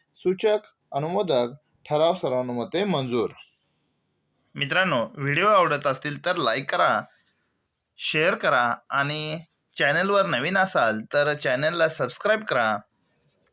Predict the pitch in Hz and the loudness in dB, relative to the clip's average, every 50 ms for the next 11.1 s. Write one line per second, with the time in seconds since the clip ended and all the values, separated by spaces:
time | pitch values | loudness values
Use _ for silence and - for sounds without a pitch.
0 | _ _ - 139 160 196 208 196 196 196 180 151 143 131 127 131 139 139 - _ | _ _ -4 -2 -2 -2 -2 -2 0 0 0 2 2 0 0 0 -4 -8 -14 _
1 | _ _ _ _ _ 151 151 156 156 190 226 240 240 - 208 185 185 185 180 - | _ _ _ _ _ -2 -2 -2 0 0 -2 -4 -4 -4 -4 -2 -2 -4 -4 -4
2 | 185 185 190 185 185 170 156 147 143 147 147 151 156 147 151 147 139 143 143 147 | -4 -4 -4 -4 -4 -2 0 2 2 2 2 2 0 0 -2 -2 -2 -4 -4 -6
3 | 156 147 - 160 170 190 190 185 175 160 143 131 131 123 - 151 147 156 160 156 | -6 -2 -2 0 0 0 0 0 0 0 0 0 -2 -2 -2 0 0 0 0 0
4 | 165 165 170 165 165 170 165 160 - 156 143 - 208 202 208 202 208 202 202 - | -2 -2 0 0 0 -2 -2 -2 -6 -10 -8 -8 -6 -4 -2 -2 -2 -2 -4 -6
5 | 156 175 175 170 170 175 170 - - 160 160 180 180 165 139 123 120 117 - _ | -4 -4 -4 -2 -2 -4 -4 -2 -2 0 2 2 2 2 0 0 -2 -4 -6 _
6 | _ _ _ _ - 170 175 180 175 180 185 180 185 180 175 180 180 180 180 180 | _ _ _ _ -2 0 0 0 0 0 0 0 0 2 2 0 0 2 0 -2
7 | 170 - - _ _ _ _ _ - 151 147 143 143 143 165 151 170 196 208 202 | -4 -6 -10 _ _ _ _ _ -8 -4 -4 -4 -2 -2 -4 -2 2 2 2 2
8 | 202 175 175 170 185 185 180 165 151 147 - 202 190 175 165 151 143 139 139 139 | 0 -4 -4 -2 -2 0 0 0 -4 -4 -2 0 2 2 2 2 2 0 0 2
9 | 190 196 202 196 196 - 208 196 190 - 160 151 160 185 196 208 196 196 196 190 | 0 0 0 0 -2 -2 -2 -2 -2 -2 -4 -4 -2 -2 -2 -4 -2 -2 0 -2
10 | 185 - 180 175 160 170 180 175 - _ _ _ _ _ _ - 175 175 185 180 | -2 -2 -2 0 0 0 -2 -2 -6 _ _ _ _ _ _ -4 -2 -2 -2 -2
11 | 180 | -4